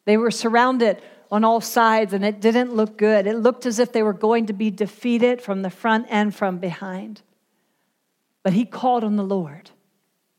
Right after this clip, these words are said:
in the midst of the battle. I want you to notice that Joab prepared for the battle,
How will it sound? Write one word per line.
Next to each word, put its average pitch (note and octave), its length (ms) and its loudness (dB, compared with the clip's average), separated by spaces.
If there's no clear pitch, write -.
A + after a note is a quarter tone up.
in F#3+ 80 -2
the F#3+ 80 0
midst B3 400 0
of A3 80 -2
the G#3 80 -4
battle. F#3 420 -4
I G3 60 0
want C4+ 240 2
you C4 80 2
to B3 60 2
notice A#3+ 380 2
that A3 240 0
Joab A#3+ 420 2
prepared D4 580 2
for B3 140 -6
the G#3 80 -4
battle, E3 480 -8